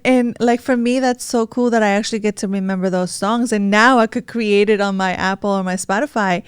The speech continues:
And then to play those songs all over again when we're sitting in the car, just it brings back those, that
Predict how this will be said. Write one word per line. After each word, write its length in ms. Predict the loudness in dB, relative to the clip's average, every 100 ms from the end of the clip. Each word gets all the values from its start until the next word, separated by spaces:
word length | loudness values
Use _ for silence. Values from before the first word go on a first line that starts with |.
| -14 -14 -6
And 100 | -4
then 60 | -4
to 140 | -6
play 340 | -4 0 0
those 260 | 2 2 0
songs 720 | -2 -2 0 0 -2 -6 -10 -10 -2
all 220 | 0 2
over 240 | 2 2
again 400 | 0 -2 -4 -4
when 120 | -6 -4
we're 120 | -4
sitting 260 | -2 -2
in 80 | -2
the 80 | -4
car, 400 | -2 0 2 0
just 300 | -2 -6 -8 -18 _ _
it 80 | -4 0
brings 280 | 2 0 -2
back 440 | -2 0 -2 -4
those, 320 | -4 -4 -6 -14 -4
that 260 | -2 -2